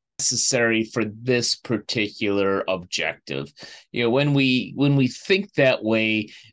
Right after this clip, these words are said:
that brings us back to the mutual respect that I just talked about as well. And at the end of the day, we get things done. Being on a freelance team can be so energizing. And I, I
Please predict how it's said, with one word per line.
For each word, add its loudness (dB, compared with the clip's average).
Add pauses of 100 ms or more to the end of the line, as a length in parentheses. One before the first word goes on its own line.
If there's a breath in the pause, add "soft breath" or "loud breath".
that 4
brings 4
us 0
back 4
to 6
the 4
mutual 4
respect 0
that 2
I 0
just -4
talked -2
about -2
as -10
well. -2 (460 loud breath)
And 4
at 2
the -2
end 0
of 2
the 2
day, 4
we 2
get -2
things -2
done. -8
Being 2
on 0
a 2
freelance 0
team -4 (340 loud breath)
can 2
be 0
so 2
energizing. 0 (440 soft breath)
And 0
I, -4
I 0